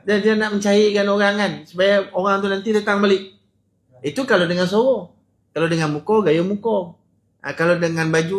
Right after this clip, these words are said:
gaya baju. Kalau dengan perhiasan, otak, omeh berkilu-kilu kat tongkuk, kat tangan, kat telinga, gelinya semua dok, itu gaya macam tu. Macam-macam cara nak tarik orang.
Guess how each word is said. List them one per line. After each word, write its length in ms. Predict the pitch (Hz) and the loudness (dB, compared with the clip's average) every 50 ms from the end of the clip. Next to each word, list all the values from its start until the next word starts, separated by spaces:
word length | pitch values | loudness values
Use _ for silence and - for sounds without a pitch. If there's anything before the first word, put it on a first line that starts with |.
| 196 | 0
gaya 180 | 175 139 139 139 135 | 0 2 2 2 2
baju. 280 | 160 170 175 185 196 180 170 - - _ _ _ _ _ _ _ _ | 0 -2 -2 -2 -4 -6 -6 -8 -14 _ _ _ _ _ _ _ _
Kalau 260 | _ - 147 160 170 165 165 | _ -4 0 2 2 2 2
dengan 320 | 165 160 170 170 165 165 | 0 0 0 -2 -2 -2
perhiasan, 580 | 175 170 165 165 160 160 160 - 170 165 160 160 | -4 -4 -4 -4 -4 -4 -4 -4 -4 -2 -2 -4
otak, 400 | 156 156 - 160 160 156 - 156 | -6 -2 -2 -2 -2 -2 -2 -4
omeh 220 | 165 170 165 165 165 | -4 -4 -2 -2 -2
berkilu-kilu 640 | 156 160 160 165 160 156 160 170 170 165 165 165 | -2 -2 -2 -2 -4 -4 -2 -2 0 0 -2 -2
kat 80 | 185 - | -4 -6
tongkuk, 320 | 160 156 156 160 175 185 | -6 -6 -6 -6 -8 -6
kat 140 | 170 160 160 | -6 -6 -6
tangan, 260 | 160 156 165 165 160 | -6 -6 -6 -6 -6
kat 220 | 160 160 151 - 156 | -6 -8 -8 -8 -8
telinga, 320 | 160 156 160 160 160 160 156 | -8 -6 -4 -4 -4 -2 -2
gelinya 380 | 156 156 160 160 156 156 156 156 | -2 -2 -2 -2 -2 -2 -2 -2
semua 240 | 160 160 160 160 | -4 -4 -4 -2
dok, 480 | 160 190 - - - - _ _ _ - | 0 0 -2 -2 -6 -14 _ _ _ -10
itu 220 | 160 147 - 170 147 | -4 -2 0 2 4
gaya 220 | 135 131 139 135 | 4 4 4 4
macam 260 | 147 156 156 185 196 | 2 0 0 0 0
tu. 140 | 208 214 196 156 - | 0 -2 -4 -6 -10
Macam-macam 420 | _ _ _ - 170 175 185 185 | _ _ _ -10 -8 -6 -6 -8
cara 240 | 175 - 185 190 202 196 185 | -8 -8 -6 -4 -4 -4 -4
nak 80 | 170 | -4
tarik 220 | 165 185 190 190 190 | -4 -4 -2 -2 -2
orang. 220 | 196 202 196 202 | 0 0 0 0